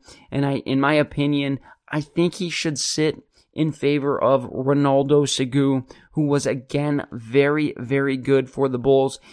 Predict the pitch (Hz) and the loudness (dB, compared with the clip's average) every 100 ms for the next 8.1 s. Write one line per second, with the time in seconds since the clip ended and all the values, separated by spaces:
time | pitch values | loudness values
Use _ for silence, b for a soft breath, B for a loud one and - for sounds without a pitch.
0 | B 165 147 151 151 143 131 131 - - | B -6 -6 -2 0 0 0 0 -4 -6
1 | 127 147 - 143 139 147 135 143 135 135 | -4 -4 -2 -4 -2 -4 0 2 4 2
2 | 143 139 - 160 151 139 - 175 - - | -2 -2 -2 -2 0 -2 -2 -4 -4 -6
3 | 156 160 143 - 147 147 - - B B | -2 -2 -2 -4 -2 -2 -6 -14 B B
4 | B - 180 170 - 156 - - 156 - | B -4 0 0 -2 -4 -2 -2 -2 -4
5 | - B B B 143 143 143 123 120 180 | -10 B B B 0 0 0 -4 -4 -2
6 | 180 175 170 151 156 160 160 151 151 151 | 0 0 -4 -4 -2 -2 -2 0 0 -2
7 | - 156 151 - b b 190 - 160 160 | -2 -4 -4 -10 b b -6 -2 0 0
8 | 135 | -2